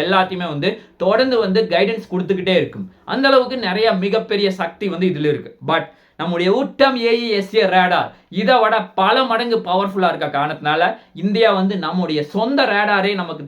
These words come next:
போதுமானது அப்படிங்கிற ஒரு மிகப்பெரிய விஷயத்தையும் சொல்றாங்க. ஆக்சுவலா அது மட்டும் கிடையாது, இந்தியாவினுடைய ஓன் மிசைல்ஸ் நிறைய வச்சிருக்கோம். Astra எம் கே டூ, Astra எம் கே த்ரீ, இந்த ரெண்டு முக்கியமான மிசைலையும் உள்ள கொண்டு வருது. கிட்டத்தட்ட முந்நூறு கிலோமீட்டர் ரேடியன்ட் வரைக்கும்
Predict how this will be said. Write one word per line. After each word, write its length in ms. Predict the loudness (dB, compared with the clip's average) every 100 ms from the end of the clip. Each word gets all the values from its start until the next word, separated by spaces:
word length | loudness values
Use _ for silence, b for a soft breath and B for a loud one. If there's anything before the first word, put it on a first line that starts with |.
| -4 0
போதுமானது 560 | 2 4 2 0 0 0
அப்படிங்கிற 340 | 0 -2 -2 -2 -2
ஒரு 80 | -4
மிகப்பெரிய 440 | 0 0 0 -2 -2
விஷயத்தையும் 420 | -4 -6 -6 -6 -4
சொல்றாங்க. 320 | -2 -2 -4 -12 B B -6
ஆக்சுவலா 320 | -2 2 2 0 B -2
அது 160 | 4 6
மட்டும் 220 | 4 0 0
கிடையாது, 340 | 2 0 -2 -2
இந்தியாவினுடைய 640 | 2 4 4 2 -4 0 2 2 2
ஓன் 160 | 2 0
மிசைல்ஸ் 360 | -4 -4 -6 -6 -4
நிறைய 180 | 0 0
வச்சிருக்கோம். 400 | -2 -6 -4 -6 -8 B -6 -6
Astra 260 | -2 0 0 0
எம் 100 | -4
கே 80 | -4 -2
டூ, 100 | 2 2 0 -4
Astra 280 | -4 -4 -4 -4
எம் 100 | -6
கே 80 | -6 -4
த்ரீ, 140 | -6 -8 B -6
இந்த 120 | -2 0
ரெண்டு 260 | 0 0 -2
முக்கியமான 360 | -4 -4 -2 0 2
மிசைலையும் 420 | 0 -2 -2 -4 0
உள்ள 120 | 0 0
கொண்டு 200 | -2 0
வருது. 240 | -2 -4 -8
கிட்டத்தட்ட 340 | -8 -4 0 0 -2
முந்நூறு 400 | -2 0 2 2 4
கிலோமீட்டர் 400 | 2 2 -2 0
ரேடியன்ட் 340 | 0 0 -2 -4
வரைக்கும் 340 | -4 -2 -2